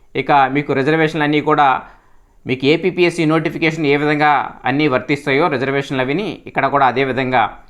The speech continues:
ఏజ్ రిలాక్సేషన్, రిజర్వేషన్లు అన్నీ కూడా ఉండనున్నాయి. ఈ నోటిఫికేషన్ వివరాల్లో మనం మిగతా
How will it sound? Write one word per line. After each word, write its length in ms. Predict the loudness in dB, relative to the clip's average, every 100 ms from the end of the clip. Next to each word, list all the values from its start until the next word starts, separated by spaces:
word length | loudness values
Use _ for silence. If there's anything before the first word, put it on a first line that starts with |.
| -18 -4
ఏజ్ 220 | -2 0
రిలాక్సేషన్, 680 | 0 0 0 -4 -4 -6 -6
రిజర్వేషన్లు 460 | -4 -4 -4 -4 -6
అన్నీ 120 | -4
కూడా 400 | -2 2 2 0
ఉండనున్నాయి. 600 | -4 -4 -4 -2 0 -2 -6 -18 _ _ _ _ _ _ _ -10
ఈ 80 | -4
నోటిఫికేషన్ 540 | -4 -4 -6 -6 -4
వివరాల్లో 580 | 0 2 2 0 -2 -6 -18 _ _ _ _ _ _
మనం 240 | -6 -6 -4
మిగతా 500 | -6 2 2 2